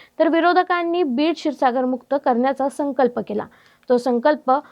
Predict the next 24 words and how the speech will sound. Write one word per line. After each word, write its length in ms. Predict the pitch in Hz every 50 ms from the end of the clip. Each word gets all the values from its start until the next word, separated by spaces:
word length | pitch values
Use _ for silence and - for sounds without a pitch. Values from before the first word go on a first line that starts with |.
| - _ _ -
पूर्णत्वास 520 | 320 311 330 359 370 359 339 311 320 320
जात 320 | 247 254 262 269 269 -
असल्याचे 500 | - 233 240 - 302 311 302 - 247 262
दिसून 360 | 277 226 247 247 - 285 269 240
येतंय. 280 | 208 196 - 214 - - _ _ _ _ _ _ -
पंधरा 240 | 262 254 262 262 262
जानेवारी 440 | 247 262 247 247 254 247 254 247 254
रोजी 300 | 240 277 294 247 233 262 277
बीड 240 | 233 226 262 269
नगरपालिकेच्या 840 | 247 254 247 233 254 247 240 247 226 226 269 269 285 262 254 294 277
उपनगराध्यक्ष 800 | 247 240 - 240 226 226 208 226 233 226 214 196 247 240 - - 247
पदाची 500 | 247 - 233 214 294 311 302 - 262 285 - - _ _ _ 285
निवडणूक 460 | 311 330 349 359 339 339 359 - -
होऊ 160 | 294 269 262
घातलीये. 400 | 262 233 214 - 214 208 202 196 - _ _ _ _ _
यात 180 | 269 269 277 -
आमदार 320 | 277 277 277 285 311 320
संदीप 300 | 320 320 311 285 269 285 -
क्षीरसागर 500 | - - 277 240 - 320 302 294 311 311
यांच्या 320 | 302 285 254 240 - 269
तुतारी 340 | 247 254 247 - 269 240 247
पक्षाचे 460 | 247 - 240 214 - - 285 277 285 285
बारा 320 | 247 247 226 226 226 240
नगरसेवक 580 | 247 247 233 240 254 240 - 277 240 233 262